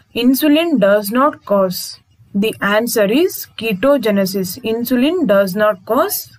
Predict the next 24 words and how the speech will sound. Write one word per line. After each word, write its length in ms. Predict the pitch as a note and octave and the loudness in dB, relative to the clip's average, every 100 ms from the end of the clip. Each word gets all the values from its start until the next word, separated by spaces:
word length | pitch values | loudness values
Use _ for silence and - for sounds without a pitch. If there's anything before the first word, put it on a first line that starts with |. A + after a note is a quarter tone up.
| - | -8
ketogenesis. 960 | G#3 F#3 C4 G#3+ G3 F#3 F3 E3+ - - _ _ - - - - | -6 0 0 0 -2 -2 -6 -10 -14 -18 _ _ -20 -20 -18 -4
Next 340 | G#3+ B3 - | -2 -2 -4
question 400 | C4+ A3 G3+ F#3+ | -4 -2 -2 0
is, 280 | B3+ G4+ - - - - | 0 -2 -6 -12 -20 -8
which 180 | - F3+ | -6 2
of 180 | D#4 C#4 | 2 2
the 120 | E4 | -2
following 600 | C4+ A3 A3 A#3 B3+ E4+ - | 2 2 4 2 0 -2 -4
inhibits 560 | A3 B3 D4 B3+ F3+ | 0 2 2 0 -4
the 320 | - D4 F#4+ - | -2 -2 -2 -2
osteoclasts? 1040 | G#3 G3+ - - C4+ C4+ G#3 F#3+ F#3 - - - _ _ _ _ _ _ - _ | -2 -2 -4 0 0 2 0 -2 -4 -10 -12 -16 _ _ _ _ _ _ -20 _
The 160 | G#3 A3 | -2 -2
correct 380 | G3 G#3+ C4+ - - | 0 0 0 -4 -4
answer 360 | G#3 G3+ F#3 G#3+ | -2 0 0 0
is 220 | E4+ F4+ | 0 -2
calcitonin. 1160 | - G3 G3+ A3+ C4 B3+ G#3 G3 F#3+ F#3 - F#3+ | -2 -2 0 -2 -4 -2 0 0 0 -4 -4 -2
This 220 | C#4+ - | -2 -2
calcitonin 1040 | - G3 F#3+ A#3+ C4+ B3 G#3+ G#3 C#4+ G4+ - - | -4 0 0 0 -4 0 0 2 0 -2 -10 -6
inhibits 540 | G#3+ A#3 A3+ G#3 - | -4 0 0 -2 -4
the 260 | G3 F4 - _ _ | -2 -2 -4 _ _
osteoclasts. 1000 | - G3 F3+ B3 A#3+ B3 F#3 F3+ - - - _ _ _ _ _ _ | -4 -4 -4 -4 -4 -2 -4 -4 -8 -10 -12 _ _ _ _ _ _
Next 400 | G#3 B3 - - | -2 -2 -4 -2
question 340 | G#3+ - G3 | -2 0 0
is, 320 | A3 F#4 - | 0 0 -4